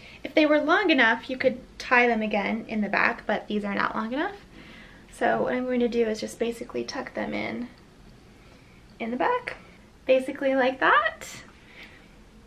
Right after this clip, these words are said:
And yeah, I think it's just really cute. It's really cute.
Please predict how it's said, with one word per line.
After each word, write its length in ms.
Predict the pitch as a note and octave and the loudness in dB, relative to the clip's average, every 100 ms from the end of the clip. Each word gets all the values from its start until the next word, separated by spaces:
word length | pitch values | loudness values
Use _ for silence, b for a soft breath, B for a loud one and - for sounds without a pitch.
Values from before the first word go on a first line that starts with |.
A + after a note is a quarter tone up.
| - | 2
And 180 | D4+ D#4+ | 6 10
yeah, 300 | A#4+ C#5+ - | 10 8 6
I 100 | F4 | 2
think 220 | E4+ A#4+ | 6 10
it's 100 | A4+ | 10
just 200 | A4 A#4 | 8 2
really 320 | G#4 G#4+ G#4 G#4 | 0 0 0 -4
cute. 420 | - A4+ F#4 - | -2 4 4 4
It's 200 | - C4+ | 0 0
really 320 | C4+ C4 A#3+ | 2 4 4
cute. 300 | A#3 - G#3 | 0 -4 -6